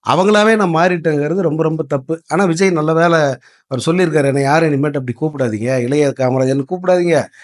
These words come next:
அடுத்த விஜயகாந்த்னு கூப்பிடாதீங்க, நான் நானாவே இருக்கிறேன்னு" இருக்காரு. அது ரொம்ப நல்ல விஷயம், அதை அவர் தொடரணும். இல்ல திரும்ப வந்து தேர்தல் மேடை போட்டு அதுல அங்க இந்த ஆர்வ கோளாறுங்க நிறைய இருக்கு, அதுல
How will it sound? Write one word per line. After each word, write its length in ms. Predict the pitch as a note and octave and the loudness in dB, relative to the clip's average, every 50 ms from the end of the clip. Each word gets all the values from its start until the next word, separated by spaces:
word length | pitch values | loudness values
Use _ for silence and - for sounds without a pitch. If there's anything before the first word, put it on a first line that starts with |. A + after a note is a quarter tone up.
| - - | -20 -8
அடுத்த 360 | - G#2+ C3+ D#3+ E3+ E3 F3 D#3+ | -2 0 2 2 2 2 2 2
விஜயகாந்த்னு 680 | D3+ D3 E3+ F#3 F3+ E3 D#3 D3 C#3 D3+ D3+ D#3 D3 D#3 | 2 4 4 4 4 4 2 2 0 0 -2 -2 -2 -2
கூப்பிடாதீங்க, 640 | F3+ F3 E3+ F3 E3+ E3 D#3+ E3 E3 D#3+ C3 A2 G2+ - | -4 -4 -2 0 0 2 2 2 2 0 0 -2 -4 -10
நான் 220 | - C#3 D#3 D#3 C#3+ | -6 -4 -2 0 2
நானாவே 440 | C#3 D3+ D#3+ D#3+ D3+ C#3+ D#3 D3+ C#3+ | 2 2 2 2 2 0 0 0 0
இருக்கிறேன்னு" 440 | C3+ C3 C#3 C#3 C#3 C#3 C3+ C3 | -2 -2 -2 -2 -2 -2 -2 -2
இருக்காரு. 240 | A#2+ A#2 C#3+ C#3+ E3+ | -2 -2 -2 0 2
அது 160 | F#3 F3+ C#3 | 2 2 2
ரொம்ப 260 | C3 C3+ D3 E3+ G3+ F#3+ | 0 -2 0 0 0 2
நல்ல 240 | E3 D3+ D#3 D#3+ | 2 2 2 2
விஷயம், 380 | D#3 C#3+ B2+ - C#3+ D3 D3 _ _ _ _ | 0 0 -2 -2 -2 -4 -4 _ _ _ _
அதை 220 | - B2+ C3 C3 B2 | -4 -2 0 0 0
அவர் 120 | A#2+ A#2 - C#3+ | 0 -2 0 0
தொடரணும். 460 | D#3 F3+ A3 A3+ G3+ F3+ D#3 C3 - _ _ _ _ _ - - _ _ _ | 2 2 2 2 2 0 0 -2 -4 _ _ _ _ _ -20 -20 _ _ _
இல்ல 580 | - D3 F3 G#3+ A#3 A#3+ A#3+ A#3+ A3+ F#3+ - - _ _ _ | -2 0 2 2 4 4 4 4 2 2 0 -2 _ _ _
திரும்ப 320 | - G3 A3+ B3+ B3+ B3 A#3+ | -4 0 0 2 2 2 2
வந்து 240 | A3 G#3 G3 A3 F#3+ | 2 2 0 -2 -2
தேர்தல் 400 | F3 G#3 A3 A#3 A3 G#3+ G#3 F#3+ | 0 0 0 2 2 0 0 2
மேடை 240 | F3+ F#3 G3 G3 F3+ E3 | 2 2 2 2 0 0
போட்டு 260 | E3+ F3 E3 E3+ G3 | 0 -2 0 2 2
அதுல 320 | E3 E3 E3+ G3 G3 F3+ | 2 2 2 2 2 4
அங்க 340 | D#3 E3 E3+ F3+ F3+ F#3 F3+ | 2 2 2 2 2 2 0
இந்த 180 | E3+ D3 D#3 D#3 | 0 0 0 0
ஆர்வ 280 | E3+ G3 G#3 G3 F3 D#3 | 2 2 2 2 0 0
கோளாறுங்க 340 | E3 D#3+ D#3 D#3 D3+ D3 D3 | 2 2 2 2 0 0 -2
நிறைய 280 | C#3+ D3 D#3 D#3+ D#3+ | -2 0 2 2 2
இருக்கு, 200 | D3 C#3 B2 B2+ | 2 0 -2 -4
அதுல 240 | B2+ A2+ G#2 F#2+ F#2+ | -6 -6 -6 -10 -16